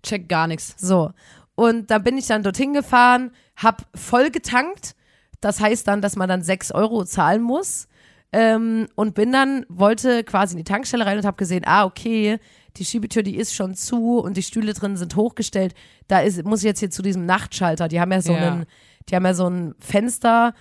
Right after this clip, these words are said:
Speaker 1: Ja.
Speaker 2: wo dann unten so ein, ähm,
Speaker 1: Ja.
Speaker 2: Schiebeding ist. Und da war ich so, ah, okay, dann muss ich jetzt einfach zu diesem Nachtschalter gehen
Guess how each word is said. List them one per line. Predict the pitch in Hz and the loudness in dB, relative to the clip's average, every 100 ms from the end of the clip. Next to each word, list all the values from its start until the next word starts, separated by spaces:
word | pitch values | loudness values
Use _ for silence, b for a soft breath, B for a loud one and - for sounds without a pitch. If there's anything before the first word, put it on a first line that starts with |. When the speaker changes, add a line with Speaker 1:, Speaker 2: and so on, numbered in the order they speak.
| b | b
Speaker 1:
Ja. | 160 170 | -6 0
Speaker 2:
wo | |
dann | 202 190 | 2 2
unten | - 214 - 202 | 0 -2 -2 -4
so | 175 | 0
ein, | 185 185 180 180 - | 0 0 0 -4 -2
ähm, | 185 175 175 170 170 - _ | 0 0 -2 -4 -6 -12 _
Speaker 1:
Ja. | 170 180 | -10 -4
Speaker 2:
Schiebeding | 220 202 196 185 170 165 160 190 180 | -2 2 4 4 2 -2 -2 -2 0
ist. | 208 294 - b b b b b b b _ _ | -2 -2 -6 b b b b b b b _ _
Und | - 247 | 2 4
da | 233 | 6
war | 226 | 4
ich | 220 | 2
so, | - 233 - | 2 0 4
ah, | 214 | 4
okay, | 220 - 254 | 4 -2 0
dann | 233 214 | 2 2
muss | 220 | 0
ich | 240 | -2
jetzt | 185 | 0
einfach | 185 214 | 0 0
zu | - | 0
diesem | 196 180 | -2 0
Nachtschalter | 175 220 - 254 247 277 | 0 -2 -2 0 2 2
gehen | 233 247 294 | 2 2 2